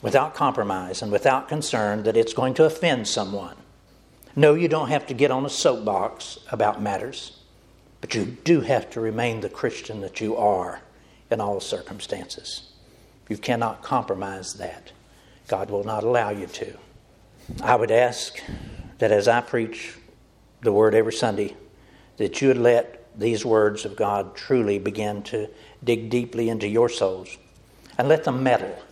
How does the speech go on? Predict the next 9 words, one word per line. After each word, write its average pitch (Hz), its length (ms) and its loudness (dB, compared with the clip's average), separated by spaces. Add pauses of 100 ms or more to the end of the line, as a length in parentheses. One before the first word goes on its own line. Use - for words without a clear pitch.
(160)
Let 139 180 0
them 120 240 0
meddle 123 320 4
into 110 300 -2
your 110 440 4 (380)
daily 113 360 4
affairs 98 600 0
of 101 100 -8
life. 92 360 -4